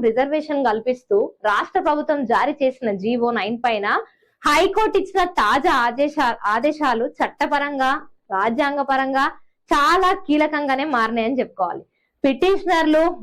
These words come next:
వాళ్ళ వాదనల ప్రకారం బీసీ రిజర్వేషన్ నలభై రెండు శాతానికి పెంచడం వల్ల ఎస్సీ పదిహేను శాతం మరియు ఎస్టీ పది శాతం రిజర్వేషన్లతోటి కలిసి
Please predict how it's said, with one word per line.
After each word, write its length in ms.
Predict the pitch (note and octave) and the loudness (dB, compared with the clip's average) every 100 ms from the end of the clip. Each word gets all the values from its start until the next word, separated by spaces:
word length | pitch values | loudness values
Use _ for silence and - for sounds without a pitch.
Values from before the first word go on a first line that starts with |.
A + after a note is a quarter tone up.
| G#3+ | 0
వాళ్ళ 280 | A3 A#3+ A#3 | 2 4 2
వాదనల 480 | G3+ G3+ C4+ E4 E4+ E4 | 2 2 2 0 0 0
ప్రకారం 400 | C#4 C#4+ C#4 D#4 G4 G3 | 0 0 0 0 -4 -6
బీసీ 300 | A3+ C4 E4+ D4 | -4 -2 0 -2
రిజర్వేషన్ 580 | C#4 C#4 C#4 C#4 D4+ B3+ | -2 -2 0 -2 -4 -2
నలభై 320 | A3 A#3+ C#4 | -2 -2 0
రెండు 200 | C#4 C#4 | 0 0
శాతానికి 580 | C4+ A#3 B3 C4+ C#4+ C#4+ | 0 -2 -2 -4 -4 -6
పెంచడం 380 | F#3+ G3 C4+ C4+ C#4 | -6 -4 -2 -2 0
వల్ల 220 | C4 C#4 G#4 C5 - _ _ | 0 2 0 -2 -12 _ _
ఎస్సీ 420 | A#3 C4+ C4+ G4+ G#4+ - - | 0 0 2 2 2 0 0
పదిహేను 380 | B3+ D#4 D#4+ E4+ | 0 0 0 0
శాతం 320 | E4 C#4 D#4+ E4+ | -2 -2 -2 -2
మరియు 300 | C#4+ C4+ C#4+ C#4 A3+ | 0 0 0 0 -4
ఎస్టీ 280 | A3+ D#4+ F4 F#4 | -4 -2 -2 0
పది 180 | A3+ C4 | -2 0
శాతం 340 | C#4+ C#4+ C#4 C#4+ B3+ | 0 -2 0 -4 -2
రిజర్వేషన్లతోటి 800 | B3+ B3+ C4 C4+ B3 A#3 A3 A#3 | 0 0 0 -2 -2 -2 -4 -2
కలిసి 440 | G3+ C4 E4 C#4+ | -4 -4 -2 -2